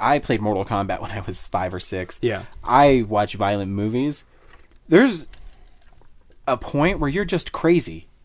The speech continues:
Speaker 1: There
Speaker 2: Yeah.
Speaker 1: has, there's, I've never sat down at a video game and a movie and be like, "You know what? This reanimated corpse butchering teenagers is real. And I bet if I do that and I get shot, nothing happens to me."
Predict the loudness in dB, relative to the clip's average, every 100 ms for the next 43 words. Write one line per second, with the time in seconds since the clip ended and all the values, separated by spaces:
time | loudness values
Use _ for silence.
0 | -2 2 4 4 2 0 2 6 6 4
1 | -10 -14 -4 4 6 6 4 4 4 0
2 | 0 -2 -2 0 0 0 -4 -6 -12 -20
3 | -16 -8 -6 -4 -4 0 0 0 -2 -2
4 | -4 -6 -4 0 0 0 -4 -4 0 2
5 | 4 4 4 -2 -16 -16 -16 -2 0 2
6 | 6 6 8 6 6 4 2 0 2 4
7 | 4 4 2 2 2 4 4 4 2 2
8 | 2 4 6 6 4 -4 -14 -4 2 4
9 | 6 6 8 8 8 6 6 4 4 4
10 | 2 2 2 2 2 0 2 0 0 -4
11 | -2 -2 0 -4